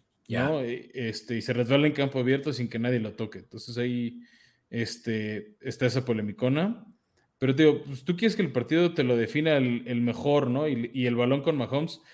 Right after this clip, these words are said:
Speaker 2: También, ¿sabes qué rescato? Una juga-, dos jugadas antes, que fue cuando dije, "Ya, ganó Kansas". Eh, Filadelfia se da cuenta que lo mejor que le puede pasar es que anote Kansas y darle el balón a Hurts para buscar el empate.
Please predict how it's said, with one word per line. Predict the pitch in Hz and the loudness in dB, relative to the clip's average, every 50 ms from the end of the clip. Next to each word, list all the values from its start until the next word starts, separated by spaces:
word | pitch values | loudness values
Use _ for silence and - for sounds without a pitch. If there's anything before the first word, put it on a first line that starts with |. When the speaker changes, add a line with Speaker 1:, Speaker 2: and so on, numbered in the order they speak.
| - - _ _ | -20 -20 _ _
Speaker 2:
También, | - 139 139 165 170 | -2 0 2 2 4
¿sabes | 175 196 180 185 - | 4 4 2 2 2
qué | 175 165 | 0 2
rescato? | 160 156 147 - - 147 147 - 175 165 | 2 0 0 0 -2 -2 -2 0 -4 -2
Una | - 175 180 185 190 185 | 0 2 2 2 2 0
juga-, | - - 143 139 147 151 156 151 - 151 | -2 -4 -4 0 2 2 2 0 -2 -2
dos | 139 170 185 185 | 2 2 2 2
jugadas | - 185 170 170 175 170 165 - - | 0 0 2 2 4 4 2 2 0
antes, | 147 143 139 - 156 - | -4 -4 -4 -8 -10 -8
que | - 123 110 | -8 -10 -6
fue | - 139 143 147 143 | -2 0 0 0 0
cuando | 147 143 135 131 123 120 | -2 -2 -2 0 0 0
dije, | 123 131 123 127 123 113 | 0 0 -2 -2 -2 0
"Ya, | 127 127 127 127 - | 0 -2 -2 -4 -8
ganó | 127 117 120 127 127 | -6 -4 -2 -2 -2
Kansas". | 127 135 131 127 127 165 202 240 240 - - _ _ _ _ _ _ _ _ _ _ _ _ _ _ _ _ - | -2 -4 -4 0 0 0 0 0 -4 -10 -18 _ _ _ _ _ _ _ _ _ _ _ _ _ _ _ _ 0
Eh, | 135 127 123 127 127 127 - | 2 4 4 4 4 2 2
Filadelfia | 147 139 135 143 143 160 180 175 208 196 | 2 4 6 8 8 8 8 8 6 4
se | - 165 165 | 4 4 4
da | 156 165 165 | 4 4 4
cuenta | - 170 170 - 180 175 | 2 -2 0 0 -2 -2
que | - 135 | 0 0
lo | 127 127 | 0 2
mejor | 127 127 127 170 170 175 | 0 0 0 0 -2 -2
que | - 165 | -2 -2
le | 139 131 | -2 -2
puede | 127 151 151 151 | 0 0 -2 0
pasar | 147 131 120 147 147 | -2 0 0 0 0
es | - | 0
que | - 139 | -2 0
anote | 127 135 139 139 147 127 | 0 0 0 0 -2 -4
Kansas | - 143 143 143 - 170 165 - - - | -2 -2 -4 -2 0 -2 -2 -2 -4 -4
y | 147 | 0
darle | 127 135 135 143 151 | 2 2 4 4 4
el | 151 131 | 4 4
balón | 120 120 131 139 143 135 | 4 4 2 2 2 0
a | |
Hurts | - 131 135 131 110 - | 0 0 0 0 -2 -4
para | - 120 113 113 | -6 -4 -4 -4
buscar | 110 107 - - 127 123 | -6 -6 -4 -2 0 0
el | 113 110 | 0 -2
empate. | - - 110 - - - | -4 -6 -10 -10 -10 -20